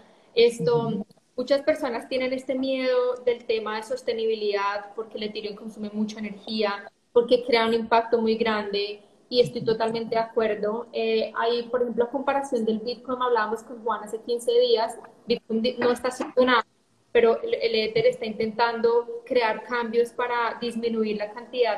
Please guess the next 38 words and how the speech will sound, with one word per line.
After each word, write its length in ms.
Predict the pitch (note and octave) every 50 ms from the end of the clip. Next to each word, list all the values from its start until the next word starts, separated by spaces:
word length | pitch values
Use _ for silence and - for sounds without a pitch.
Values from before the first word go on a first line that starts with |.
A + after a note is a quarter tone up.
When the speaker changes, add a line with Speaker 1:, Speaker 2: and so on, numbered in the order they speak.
| F#3+
Speaker 1:
de, 600 | G#3 G3+ G#3 G#3+ G#3+ G#3+ - - A#3 A#3 A#3 A#3
em, 220 | A#3 A3+ G#3+ - - - - - - - - -
de, 280 | A3+ A3 A3 A3 - A3
de 100 | A#3+ A#3
consumo. 540 | - - A3+ A3+ - - D4+ C#4 A3 G3 - - - - _ _ _ _
Entonces, 460 | - B3 A#3 C#4 B3+ C4+ C4+ B3 A3
yo 240 | C#4+ D4+ D#4 E4 D#4+
siempre 380 | - - E4 D4+ - D4+ D#4 D#4
he 420 | D#4 - - - _ _ _ _
tenido 220 | - D4 C#4+ C4+ A#3
una 160 | A3 A3+ A3+
perspectiva 560 | B3+ C4+ C4+ - C#4+ C#4 - - A3 G#3 A3
diferente, 600 | B3+ - - B3 G#3+ G#3+ A3+ A3+ A3+ - F#3 - -
y 100 | - A3+
yo 120 | G3+ A3+ G#3+
digo, 460 | A3+ A#3 A3 A#3+ B3+ C4 - - - -
si 200 | - - C#4 -
tú 160 | - C4 -
como 180 | - C#4 C#4+ D#4
artista, 460 | D#4 D4+ - C4+ B3+ B3+ - - A3
diseñador 460 | A3+ A3+ - A3+ A3 G#3+ G#3 G3+ G#3
y 40 | A3+
fotógrafo 580 | G#3 - B3 - A#3+ A3+ A3 A3 A3+ A3 - A3 G3+ - - - _ _ _
pudieras 320 | - B3+ B3 A3 A#3 A3+ -
utilizar 480 | C#4 - D4+ - C#4+ C#4 C#4+ A3+ G#3+
tu 140 | - B3 A3+
talento 720 | - A#3+ A#3+ A#3+ A#3 A3+ A#3 A3+ A3 - - A#3 C4+ - -
y 120 | - A#3+ -
también 360 | - A#3 A3 A3 A3 G#3+ G3+
crear 280 | - - A#3+ A#3 A#3 B3
algo 320 | B3+ B3 B3+ B3+ B3+ B3+
bueno 340 | C4+ C4+ C4 C4 C4+ C4+ C4+
para 340 | - C4+ C4 - - - - -
que 100 | - B3
no 300 | A3+ A3+ A3+ A3 A3 G#3+
va 120 | G#3 A3+ A3+
relacionado 800 | A#3 B3 B3+ B3+ B3+ - C4 A#3+ A3+ G#3+ G3+ G3 G3 G3+ G#3 G#3 - - - _ _ _
a 520 | - A#3 A#3+ A#3+ A#3+ A3+ A3+ G#3+ G3+ F#3+